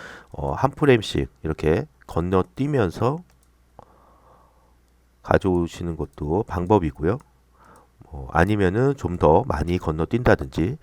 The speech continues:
이렇게 하시면 되고요. 자, 이렇게 하시고 나서 요 파일을 이제 포토샵으로 가져갑니다. 근데 이때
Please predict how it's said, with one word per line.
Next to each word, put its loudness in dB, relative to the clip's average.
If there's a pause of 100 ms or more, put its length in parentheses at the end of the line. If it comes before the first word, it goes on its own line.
(380)
이렇게 -6
하시면 -2
되고요. -2 (400)
자, 4
이렇게 4
하시고 -2
나서 2 (1040)
요 6
파일을 8 (380)
이제 0 (180)
포토샵으로 4
가져갑니다. 0 (500)
근데 8
이때 10